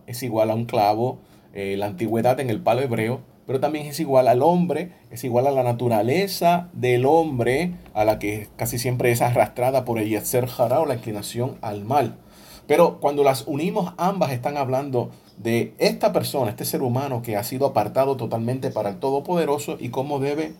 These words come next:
conducirse. El número noventa y seis tiene que ver directamente con la frase,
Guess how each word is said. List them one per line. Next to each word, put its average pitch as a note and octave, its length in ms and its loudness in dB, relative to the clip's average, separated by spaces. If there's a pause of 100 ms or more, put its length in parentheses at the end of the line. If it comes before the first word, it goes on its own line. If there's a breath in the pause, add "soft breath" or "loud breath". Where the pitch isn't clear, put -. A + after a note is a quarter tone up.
(160)
conducirse. B2+ 920 -2 (400 loud breath)
El C#3+ 160 -2
número A#3 480 2
noventa D#3 760 2
y C3 120 -4
seis B2 340 -6
tiene C#3+ 240 -8
que D3 100 -4
ver D3 160 0
directamente C#3 680 -4
con A#2+ 200 0
la A2 100 0
frase, E3 480 -2